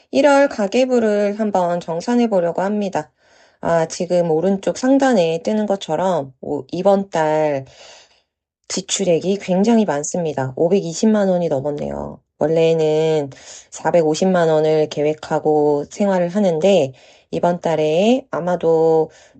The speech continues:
여러 가지 방학 특강과 같은 큰 지출액이 많아서 이렇게 큰 소비가 이루어졌던 것 같습니다.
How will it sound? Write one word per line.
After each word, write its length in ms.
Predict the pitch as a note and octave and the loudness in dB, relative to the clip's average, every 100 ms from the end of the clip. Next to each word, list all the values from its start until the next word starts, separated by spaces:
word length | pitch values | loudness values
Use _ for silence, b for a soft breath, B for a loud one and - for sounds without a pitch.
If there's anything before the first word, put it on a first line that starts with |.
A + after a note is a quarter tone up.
| - | 0
여러 220 | D#3 D#3+ | 2 4
가지 240 | D#3+ - | 0 -2
방학 440 | - F3 F#3 F#3+ _ _ _ _ _ | -6 0 2 0 _ _ _ _ _
특강과 400 | A#3+ B3 A3+ G3 | -4 0 2 0
같은 720 | D#3+ - - D#3 D#3 D3+ C#3 - _ _ | -2 -6 -4 -2 -2 -4 -6 -12 _ _
큰 200 | D#4 C#4+ | -2 -2
지출액이 520 | - - F3 E3 E3+ | -4 -6 0 0 0
많아서 640 | D3+ C3 C3+ A3+ A#3 E3 b b b | -4 -4 -2 0 0 0 b b b
이렇게 720 | - E3 E3 - D#3 C#3 C3+ C3 | -4 -4 -4 -10 -6 -2 -2 -6
큰 220 | - C4 | 0 2
소비가 420 | B3 C4+ B3+ A#3 G3+ | 2 2 2 2 2
이루어졌던 680 | D#3 E3 E3+ D#3 - D3+ | 2 0 -2 -4 -4 -4
것 140 | D3+ D3 | -2 -4
같습니다. 640 | D3+ - F3+ F3 C3+ B2+ | -8 -8 -4 -4 -4 -6